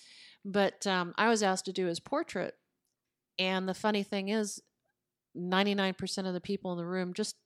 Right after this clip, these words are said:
they didn't know where I was from. It didn't matter. And I walked up to him privately before the photo shoot started, and I said, "Do you remember Wayne Artman?" And he just gets this look on his face like,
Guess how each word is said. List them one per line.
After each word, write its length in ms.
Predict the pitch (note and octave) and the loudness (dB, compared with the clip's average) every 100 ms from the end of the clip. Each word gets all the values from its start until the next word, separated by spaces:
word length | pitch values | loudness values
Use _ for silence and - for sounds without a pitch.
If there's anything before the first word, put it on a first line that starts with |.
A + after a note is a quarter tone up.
| _ | _
they 80 | G4+ | 4
didn't 220 | E4+ - | 4 4
know 120 | C#3+ B2 | 0 -4
where 180 | B2 | -4
I 60 | A2+ | -4
was 180 | A#2 B2 | -4 -4
from. 320 | - D#3+ G3+ | -4 -2 -2
It 80 | E3+ | 0
didn't 240 | B2+ A2+ | -2 -4
matter. 360 | A#2 A2 C3+ E3+ - - - | -8 -6 -6 -6 -12 -18 -16
And 160 | - E3 | -8 -2
I 100 | E3 | 0
walked 380 | D#3+ D#3 D#3+ F3+ | 2 2 2 0
up 160 | E3+ | -2
to 100 | - | -2
him 120 | D3+ D3 | -6 -2
privately 560 | D#3+ F3 F#3+ E3 D#3 | 2 4 2 -2 -4
before 380 | D3+ D3 - D3 | -4 -8 -6 -6
the 80 | D3 | -6
photo 320 | - D3+ E3 | -4 -2 -2
shoot 260 | E3+ D3 - | -4 -8 -8
started, 480 | - E3+ A3 F3 - - - - - _ _ - | -2 -2 0 -2 -6 -18 -20 -20 -20 _ _ -4
and 180 | E3 | -2
I 140 | D#3+ D#3 | -2 -4
said, 340 | - D#3+ D#3 | -4 -6 -4
"Do 100 | D3+ | -4
you 200 | D3 C#3+ | -2 -2
remember 580 | E3 G3 E3 C#3+ D3+ F3 | 0 0 -2 -4 -4 -6
Wayne 540 | C3 C#3 B2+ B2 C#3 - - | -6 -6 -4 -6 -8 -10 -2
Artman?" 500 | G3+ - - - - _ _ _ _ _ _ _ _ _ | 0 0 -4 -10 -12 _ _ _ _ _ _ _ _ _
And 180 | D3+ C#3+ | -6 -4
he 180 | D3 D3 | -4 -4
just 320 | D#3+ D3+ D#3 | -2 -4 -2
gets 320 | D#3 F#3 - | 0 2 0
this 300 | - F3+ - - | -4 -4 -4 -6
look 640 | F3 E3+ F3 F#3+ B3 C#4 - | -6 -2 4 6 6 4 0
on 180 | E3+ | 0
his 220 | D#3 D3+ - | 0 -4 -4
face 340 | E3 E3+ - | -2 -2 0
like, 220 | C3+ - | -4 -4